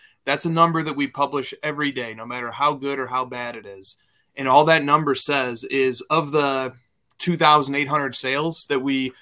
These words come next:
vetted yesterday, the two thousand eight hundred and fourteen, the C L value, which is the same thing as the index modeling that we were just looking at, the, the ability to use the last comp tied to the player's index to project the price,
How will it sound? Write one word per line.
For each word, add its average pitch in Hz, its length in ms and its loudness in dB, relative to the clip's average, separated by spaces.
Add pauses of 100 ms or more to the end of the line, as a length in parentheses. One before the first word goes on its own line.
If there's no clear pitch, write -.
(200)
vetted 127 380 0
yesterday, 156 720 -4 (240)
the - 60 -20
two 143 140 -4
thousand 135 320 2
eight 131 80 -6
hundred 135 160 -2
and 127 140 -8
fourteen, 127 580 -6 (480)
the 131 100 -2
C 143 280 4
L 151 200 6
value, 151 600 0 (240)
which 135 220 -6
is 127 300 -4
the 131 120 -10
same 143 360 2
thing 143 240 0
as 127 120 -4
the 127 160 -6
index 131 400 -4
modeling 127 400 -2
that 120 120 -10
we 127 120 -6
were 123 100 -6
just 117 240 -10
looking 123 260 -8
at, 165 260 -4 (520)
the, 127 360 -2
the 139 160 2
ability 147 560 0
to 131 140 -6
use 135 260 -2
the 127 100 -4
last 135 340 0
comp 143 320 0
tied 135 360 0
to 139 100 -4
the 127 100 -4
player's 127 380 -4
index 135 320 -4
to 123 120 -12
project 123 420 -8
the 127 60 -10
price, 139 460 -2